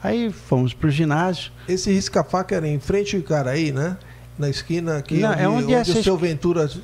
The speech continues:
Speaker 2: teve uma vendinha, teve uma elétrica ali nos
Speaker 1: E
Speaker 2: anos setenta, oitenta.
Speaker 1: esse é do outro lado da rua, onde é o, onde é o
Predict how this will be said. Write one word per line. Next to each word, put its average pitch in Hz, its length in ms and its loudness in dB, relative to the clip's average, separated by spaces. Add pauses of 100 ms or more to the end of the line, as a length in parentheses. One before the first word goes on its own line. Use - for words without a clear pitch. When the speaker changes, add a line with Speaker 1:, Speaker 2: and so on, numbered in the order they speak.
Speaker 2:
teve 151 280 0
uma 143 340 -2
vendinha, 151 880 -2 (340)
teve 151 220 -2
uma 143 180 -2
elétrica 143 540 0
ali 147 240 -2
nos 135 140 0
Speaker 1:
E 156 60 4
Speaker 2:
anos 156 180 0
setenta, 135 440 -4
oitenta. 143 600 -4
Speaker 1:
esse 123 300 2
é - 20 4
do 147 120 0
outro 160 200 -2
lado 120 260 2
da 113 120 2
rua, 101 260 2
onde 110 260 2
é 113 80 4
o, 120 320 2
onde 110 320 0
é 113 80 4
o 104 720 0